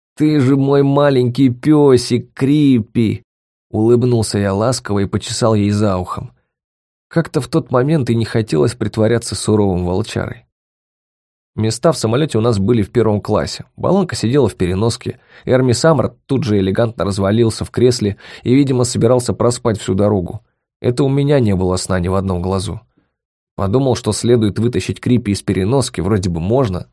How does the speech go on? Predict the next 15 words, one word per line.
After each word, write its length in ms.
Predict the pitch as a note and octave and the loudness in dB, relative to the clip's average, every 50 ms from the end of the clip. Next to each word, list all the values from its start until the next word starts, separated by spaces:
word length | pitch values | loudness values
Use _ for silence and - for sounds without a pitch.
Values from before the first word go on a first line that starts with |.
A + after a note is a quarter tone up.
| _ _ - | _ _ -4
на 100 | G#2+ G#2+ | -2 -2
руках 260 | G#2 - A#2+ A2 - | 0 0 -2 -2 -2
ей 120 | - E2 | -4 -2
явно 260 | F#2+ A2 B2 B2 G#2 | 0 2 2 2 0
будет 240 | F#2 E2+ F2+ F2 - | -2 -2 -4 -4 -2
лучше. 380 | F#2 A#2+ C3 B2 - - A#2 - _ _ _ _ _ _ _ _ _ _ _ _ _ | 0 0 0 0 -4 -8 -10 -12 _ _ _ _ _ _ _ _ _ _ _ _ _
К 80 | - | -2
тому 220 | - C3+ C#3+ D#3+ D3 | -2 0 2 2 2
же 100 | C#3 B2+ | 2 2
мне 160 | C3+ D3 C#3 | 2 2 2
нравилось 460 | A#2+ A#2+ D3+ E3+ D#3+ C#3 A2+ G#2 - | 2 2 4 4 2 2 0 0 -2
ощущать 440 | G#2+ - A#2 A2 - - C3+ B2 G2+ | -4 -2 -2 -4 0 0 0 0 2
её 220 | F#2+ G2 G2 F#2+ | 0 0 0 0
маленькое 480 | F#2 G2 G#2+ A2 F#2+ F2 - - G2 G2 | 0 0 0 0 0 -2 -4 -4 -4 -6
тельце. 480 | - - A2 F#2+ E2 - - - - | -2 0 -2 -2 -2 -6 -12 -14 -18